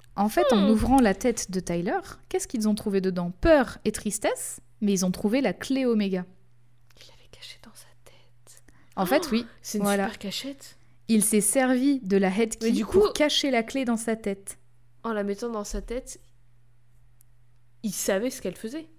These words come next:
Speaker 2: Il a dû savoir ce qu'elle faisait, vu qu'il y avait la connaissance de la clé qui rentrait dans sa tête, donc a priori,
Speaker 1: Alors,
Speaker 2: tu sais ce qu'elle fait.
Speaker 1: c'est,
Speaker 2: Je sais pas.
Speaker 1: c'est un super point, mais non, en fait, par contre, il va apprendre justement ce que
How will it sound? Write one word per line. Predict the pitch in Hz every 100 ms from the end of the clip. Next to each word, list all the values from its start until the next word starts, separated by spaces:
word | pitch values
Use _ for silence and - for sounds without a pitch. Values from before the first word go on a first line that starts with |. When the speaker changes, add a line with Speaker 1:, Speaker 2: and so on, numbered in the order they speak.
| - - - - - - - - - - - - - - - - - - - -
Speaker 2:
Il | 208
a | 190
dû | 190
savoir | - 208 220 214
ce |
qu'elle | 196
faisait, | 190 240 311
vu | 254
qu'il | 202 214
y |
avait | 190
la | 185
connaissance | 180 226 202 202 247 202
de | 202
la | 196
clé | 196 262
qui | 247 214
rentrait | 180 190 - 220
dans | 190
sa | 190 196
tête, | 233 185
donc | 175 175
a |
priori, | - 190
Speaker 1:
Alors, | 233 233 226
Speaker 2:
tu |
sais | - 208
ce | -
qu'elle | 202
fait. | 311 269 - - - - - - -
Speaker 1:
c'est, | - 214 208
Speaker 2:
Je | 202
sais |
pas. | -
Speaker 1:
c'est | 190
un |
super | 185 285 269 247
point, | - 220 226 -
mais | 220 214
non, | 214 269 -
en | 214
fait, | 277 269
par | 220 214
contre, | 311 277
il |
va | 233
apprendre | 214 - 277 277
justement | 233 226 226 240
ce | 247
que | - 208 196 196 196 196